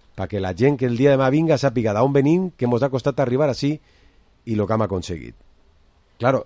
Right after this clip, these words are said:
si me dices des del dia que va arribar Roig, bueno, hombre, qué fácil, qué cojonudo. Hòstia, però havia que estar ahí quan va arribar Roig, eh? En segona divisió, pegant cabotades contra les parets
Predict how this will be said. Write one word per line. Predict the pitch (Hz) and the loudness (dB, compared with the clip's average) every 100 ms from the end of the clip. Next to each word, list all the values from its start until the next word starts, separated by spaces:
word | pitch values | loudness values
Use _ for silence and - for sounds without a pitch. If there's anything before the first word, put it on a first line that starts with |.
| - | -10
si | - - 104 | -10 -4 -2
me | 101 | 0
dices | 123 127 143 117 | -2 0 -2 0
des | 139 | 0
del | 123 131 | 0 0
dia | 139 | 0
que | 123 | 2
va | 135 | 2
arribar | 135 135 127 | 4 2 4
Roig, | 156 156 | 2 2
bueno, | 107 113 | 0 -2
hombre, | 135 147 | -2 -2
qué | 123 | -4
fácil, | 120 135 139 | -4 -4 -4
qué | 117 110 | -6 -8
cojonudo. | 113 117 139 151 | -6 -2 0 0
Hòstia, | 101 107 131 | 0 -2 -2
però | 101 | 0
havia | 104 123 | -2 0
que | 127 | 0
estar | 147 | 4
ahí | 127 151 | 4 4
quan | 147 | 4
va | 131 | 4
arribar | 117 110 | 2 4
Roig, | 135 123 | 2 2
eh? | 143 170 _ _ _ | -2 -4 _ _ _
En | 113 120 | 0 0
segona | - 117 127 127 | 2 2 4 2
divisió, | 113 127 143 | 0 -2 -2
pegant | 127 127 123 | -4 -4 -6
cabotades | - 127 117 113 123 127 127 | -4 -2 0 0 0 0 0
contra | 117 | 0
les | 117 - | -2 -2
parets | 107 131 - | 0 0 -2